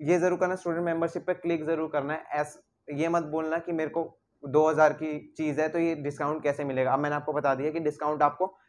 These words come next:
कैसे मिलेगा। आपको स्टूडेंट मेंबरशिप पे क्लिक करना है, बाय नाउ पे क्लिक करना है, और उसके बाद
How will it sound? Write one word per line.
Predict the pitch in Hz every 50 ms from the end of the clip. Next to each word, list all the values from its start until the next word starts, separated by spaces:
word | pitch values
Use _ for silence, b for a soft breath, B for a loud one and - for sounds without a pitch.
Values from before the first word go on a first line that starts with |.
| b b b
कैसे | 180 180 170 185 180
मिलेगा। | 160 139 117 110 - 107 110 - _ _ _ _ -
आपको | 143 160 180 - - 196 208
स्टूडेंट | 202 - 185 180 175
मेंबरशिप | 180 175 175 175 175 175 - 165 135
पे | 175
क्लिक | 175 - 170 165 165 -
करना | 165 160 175
है, | 175 151
बाय | 143 143 151 156
नाउ | 160 160 156 151
पे | 165
क्लिक | 151 151 156 151 -
करना | 156 151 160
है, | 160 156
और | 151
उसके | 147 151 - - 156
बाद | 147 131 135 139 147 151 -